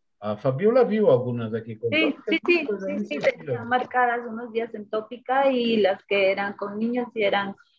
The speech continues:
Speaker 2: con anestesia general en el Hospital Sao Paulo y las otras eran en, en este
Speaker 1: Eh, y, y para quien quiere empezar a hacer tópica, la recomendación, comience por las mujeres,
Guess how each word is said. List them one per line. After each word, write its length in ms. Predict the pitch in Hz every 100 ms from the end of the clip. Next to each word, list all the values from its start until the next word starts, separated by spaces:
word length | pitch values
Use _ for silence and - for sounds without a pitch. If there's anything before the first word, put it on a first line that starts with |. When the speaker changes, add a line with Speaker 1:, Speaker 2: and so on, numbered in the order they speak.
| _
Speaker 2:
con 180 | - 196
anestesia 640 | 202 208 - 190 190 185
general 400 | 208 185 175 208
en 60 | 214
el 60 | 208
Hospital 320 | 160 - 165
Sao 200 | 180 185
Paulo 400 | 214 196 175 131
y 40 |
las 120 | - -
otras 280 | _ 190 -
eran 300 | 175 165 160
en, 240 | - - _
en 280 | - 165 -
este 360 | - - - -
Speaker 1:
Eh, 300 | 170 139 -
y, 260 | 143 147 139 131 135 127 120 113 107 98 90
y 40 | _ _ _ _ _ _
para 260 | - 165 180
quien 220 | 190 190
quiere 300 | 190 196 190
empezar 640 | 185 156 139 - 165 170
a 60 | 160
hacer 340 | 156 147 123 -
tópica, 520 | 127 143 175 185 180
la 160 | 165 156
recomendación, 920 | 156 156 151 139 120 117 - 156 180
comience 460 | 160 139 165 - 190
por 220 | - 147
las 240 | 143 127
mujeres, 720 | 127 113 117 131 165 190 -